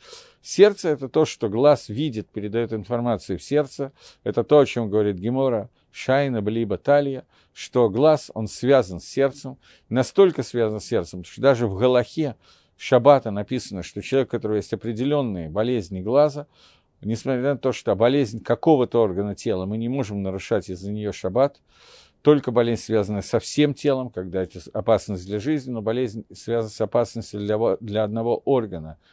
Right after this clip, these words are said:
Не про нас будет сказано. Мы не имеем права нарушать шаббат, но если эта болезнь, связанная с глазом, то мы должны нарушать шаббат, имеем право нарушать шаббат,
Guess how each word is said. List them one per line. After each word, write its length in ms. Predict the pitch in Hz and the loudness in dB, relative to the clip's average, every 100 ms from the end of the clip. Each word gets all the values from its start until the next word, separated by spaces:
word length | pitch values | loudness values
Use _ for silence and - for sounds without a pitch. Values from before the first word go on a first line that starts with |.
| _ | _
Не 120 | 107 101 | -8 -2
про 180 | 113 | -2
нас 220 | 117 110 95 | 0 -2 -4
будет 140 | 98 | -10
сказано. 500 | - 110 90 95 80 _ _ - | -4 -4 -2 -6 -14 _ _ -4
Мы 140 | 113 | 0
не 160 | 127 131 | 2 2
имеем 280 | 135 131 | 0 -2
права 260 | 113 113 107 | 0 0 0
нарушать 420 | 101 95 - 87 | -2 -6 -4 -4
шаббат, 400 | - 104 143 170 _ _ _ | -2 0 0 0 _ _ _
но 100 | 120 | 2
если 320 | 160 185 180 | 4 2 -2
эта 100 | 147 | -2
болезнь, 300 | 139 147 127 | 0 0 -2
связанная 480 | - 123 107 107 98 | -2 -2 -2 -4 -6
с 100 | 90 | -6
глазом, 560 | 95 131 190 185 131 - _ _ _ | 2 4 6 4 -2 -10 _ _ _
то 80 | 120 | -2
мы 180 | 131 82 | 0 -2
должны 720 | 101 110 131 131 101 117 117 | -10 4 8 8 4 0 0
нарушать 440 | 131 139 - 151 | -2 -4 -2 -4
шаббат, 400 | - 143 131 - | -2 -2 0 -2
имеем 380 | 78 87 127 123 | -4 -2 0 0
право 260 | 117 117 110 | 2 2 0
нарушать 400 | 107 107 104 92 | -4 -8 -8 -8
шаббат, 380 | 107 101 92 | -6 -6 -6